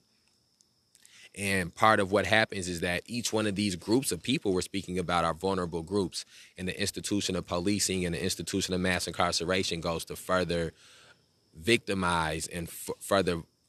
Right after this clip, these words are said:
further, make further vulnerable those already vulnerable groups. Okay, so we're gonna wrap this episode up here. We will be back again tomorrow for some more reading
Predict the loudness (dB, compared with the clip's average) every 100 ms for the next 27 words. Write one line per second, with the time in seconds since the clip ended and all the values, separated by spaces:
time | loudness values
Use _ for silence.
0 | _ -20 4 6 6 4 0 0 2 4
1 | 4 2 4 4 4 2 0 0 0 0
2 | 0 -4 -2 -2 0 -2 -4 -4 -2 -2
3 | -6 -4 -2 -2 -4 -10 -12 _ _ _
4 | _ _ _ _ _ _ _ -2 2 2
5 | 2 2 4 4 4 4 2 2 0 -2
6 | 2 4 4 4 2 2 0 -2 -4 -2
7 | -2 0 2 2 0 0 0 -2 -2 0
8 | 2 2 0 0 2 4 2 -2 _ -20
9 | _ -4 -2 2 4 4 4 0 -2 -2
10 | 0 0 -2